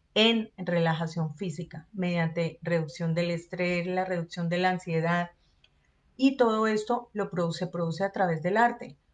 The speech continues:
Por eso, eh, eh, el título de, de esta charla, que yo creo que ya voy como pasada,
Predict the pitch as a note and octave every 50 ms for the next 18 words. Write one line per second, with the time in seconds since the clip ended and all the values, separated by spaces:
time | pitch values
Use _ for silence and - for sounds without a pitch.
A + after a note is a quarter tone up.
0 | _ _ _ _ _ _ _ _ - A#3+ B3+ C4+ C4+ C4+ A#3 G3+ - - A3 A3+
1 | B3 B3+ B3+ - _ _ _ _ - F#3 F3+ F3 E3+ E3 D#3+ D#3+ D#3+ D#3 D#3 D#3+
2 | - _ _ _ _ _ _ _ _ _ _ _ _ _ _ _ _ _ _ _
3 | _ _ _ _ _ - F3+ F3 E3+ E3+ E3 - - F3 E3 - - F#3 E3 -
4 | G#3 G#3+ G#3+ G#3+ G#3+ G3+ F3 F3 F3 D#3+ D#3 D#3+ E3 - - _ _ F3 E3 E3
5 | F3 E3+ E3 D#3+ D#3+ D#3 - - - G3+ F#3+ G3 G3+ G3+ G3+ G3+ G3+ - - A3+
6 | G#3 G3 F#3+ F#3 F#3+ F#3+ F#3+ - - - _ - F3+ E3+ D#3+ D#3 C#3+ C#3+ E3+ E3
7 | E3 D#3+ D#3+ - F3 F#3 F#3 - A3 G3 E3 E3 D#3+ D#3 E3 E3 E3 - F#3+ G#3
8 | G#3+ G3+ - E3+ E3 - F3 D#3+ D#3+ D#3 C#3+ C#3+